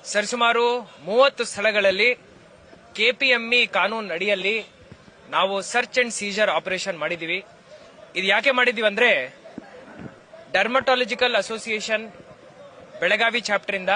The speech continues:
ಹಾಗೂ ವಿವಿಧ ವೈದ್ಯರಿಂದ ದೂರುಗಳು ಬಂದಿದ್ದಾವೆ. ಏನಂತ,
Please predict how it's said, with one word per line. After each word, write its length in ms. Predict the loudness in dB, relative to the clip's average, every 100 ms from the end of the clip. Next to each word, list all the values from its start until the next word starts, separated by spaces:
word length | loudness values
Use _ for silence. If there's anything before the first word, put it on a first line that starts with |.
| 0 -6 -20 -20 -4
ಹಾಗೂ 400 | 2 2 2 0
ವಿವಿಧ 340 | -2 -2 0 2 2 0 -4 -20 -20 -20 -20 -20 -20 -20 -4
ವೈದ್ಯರಿಂದ 520 | 2 2 2 0 2 2 2 0 -10 -20 -20 -20 -20 -6
ದೂರುಗಳು 340 | 0 2 2 2
ಬಂದಿದ್ದಾವೆ. 480 | -2 -4 -6 -8 -14 -20 -20 -20 -20 -20 -20 -20 -4
ಏನಂತ, 380 | 0 2 2